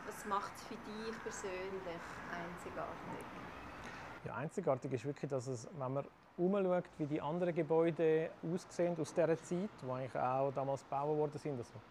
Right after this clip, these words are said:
Speaker 2: da zum Beispiel die, äh, Villa Egli oder auch das, äh, Museum Bellerive oder auch das Atelier Haller. Dann ist es natürlich ganz eine andere Bausubstanz, die damals praktiziert worden ist.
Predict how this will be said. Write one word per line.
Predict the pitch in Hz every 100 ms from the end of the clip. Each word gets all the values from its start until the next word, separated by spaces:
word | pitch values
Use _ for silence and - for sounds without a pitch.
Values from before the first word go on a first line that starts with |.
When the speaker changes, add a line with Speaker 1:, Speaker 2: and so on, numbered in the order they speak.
| - - - - - - -
Speaker 2:
da | 120 120
zum | 131
Beispiel | 123 - 135 120 -
die, |
äh, | 123 120 123
Villa | 120 127 131
Egli | 147 147 156 151 151 147 -
oder | 131 123 127 120 120
auch | 123
das, | 120 -
äh, | 120 120
Museum | 123 117 127 120
Bellerive | 123 139 139 139 139 135 - - - - -
oder | 165 202 143
auch | 117
das | 127
Atelier | 120 123 123
Haller. | 117 127 160 - - -
Dann | 143
ist | 139
es | 151
natürlich | 160 -
ganz | - 160 185
eine | 170 156
andere | 170 165 156 151 147 -
Bausubstanz, | 123 147 165 - 131 110 -
die | 127
damals | 123 131 139 135 127 -
praktiziert | - 123 - 120 123 120
worden | 123 117 117 104
ist. | 98